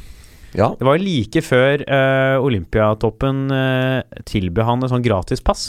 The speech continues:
Speaker 2: og han måtte
Speaker 1: Ja.
Speaker 2: gått under nøytralt flagg.
Speaker 1: Det som på en måte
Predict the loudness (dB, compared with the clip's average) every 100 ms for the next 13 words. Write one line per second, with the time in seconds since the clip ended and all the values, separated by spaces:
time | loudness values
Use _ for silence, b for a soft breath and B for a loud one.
0 | -2 2 4 2 0 -2 0 2 0 2
1 | 0 2 2 0 -4 -18 -20 _ -20 -20
2 | B B 0 2 2 2 2 2